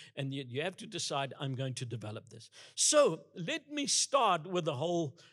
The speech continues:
process. And, and really, there's so much on my heart. And I, I realized after the first service that I will not be able to get to even,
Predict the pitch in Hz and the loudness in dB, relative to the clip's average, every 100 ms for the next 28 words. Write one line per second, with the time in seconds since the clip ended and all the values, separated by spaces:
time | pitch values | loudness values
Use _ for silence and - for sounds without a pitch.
0 | _ _ - 226 220 - 165 127 170 156 | _ _ 2 4 4 0 -2 -2 -4 -6
1 | - _ _ - 156 151 196 208 196 156 | -10 _ _ -6 -4 0 0 0 -4 -4
2 | 156 - 202 226 190 180 165 156 - 165 | -4 -2 -2 -2 -2 -4 -2 -2 -2 -2
3 | 156 151 151 151 143 143 139 139 139 160 | -2 -4 -6 -4 -4 -6 -4 -4 -4 -2
4 | 175 165 - 147 - 139 120 - 156 - | 2 0 0 -6 -6 -8 -8 -4 -2 0
5 | 170 160 147 - 139 131 - 139 143 117 | 0 0 0 -2 -4 -4 -6 -4 -4 -6
6 | - - - - - 135 135 156 165 160 | -14 -20 -20 -20 -8 -4 2 2 2 0
7 | 156 156 - 135 113 156 147 - 135 131 | 0 0 -2 -8 0 0 0 -6 -6 -6
8 | - 165 156 151 131 | -8 -4 0 0 -2